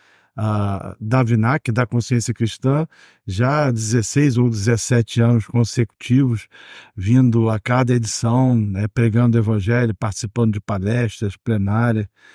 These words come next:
E é sempre bom, né, é, tá aqui de volta e poder colaborar com a Igreja Brasileira com pregações e exposições bíblicas.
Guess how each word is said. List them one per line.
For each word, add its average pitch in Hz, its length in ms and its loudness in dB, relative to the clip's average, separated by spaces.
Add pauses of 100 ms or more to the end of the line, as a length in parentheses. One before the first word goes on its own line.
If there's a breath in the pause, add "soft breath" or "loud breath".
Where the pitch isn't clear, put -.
(380 soft breath)
E 135 60 0
é 147 40 2
sempre 185 360 0
bom, 185 280 2 (280)
né, 131 320 2 (340)
é, 117 240 0 (100)
tá 123 140 -2
aqui 120 260 -2
de 110 120 -2
volta 147 760 0 (320 soft breath)
e 123 160 0
poder 143 320 -2
colaborar 120 720 0
com 113 720 0
a 107 500 -4
Igreja 113 560 0
Brasileira 123 640 0
com 151 480 0 (340 soft breath)
pregações 120 680 0
e 139 40 2
exposições 131 1160 0 (100)
bíblicas. 113 680 0